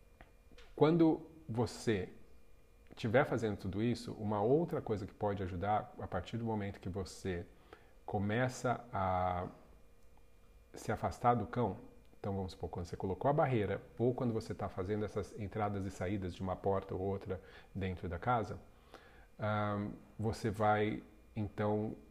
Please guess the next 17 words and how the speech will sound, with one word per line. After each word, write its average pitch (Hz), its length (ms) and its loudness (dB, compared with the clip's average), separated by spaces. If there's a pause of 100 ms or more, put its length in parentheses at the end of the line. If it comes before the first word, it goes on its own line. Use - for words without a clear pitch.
(180)
você - 180 -8
pode 147 520 6
fazer 135 240 2
isso, 92 200 0
tá? 107 200 -2
Não 101 180 -4
é 95 40 -2
uma, 104 340 -2 (500)
você - 100 -8
pode 127 300 4
ter 131 260 6 (240)
algo 127 380 6
específico, - 880 -2 (340)
né? 101 240 -6
E 92 40 -4
daí 92 220 -2
eu, 95 200 -2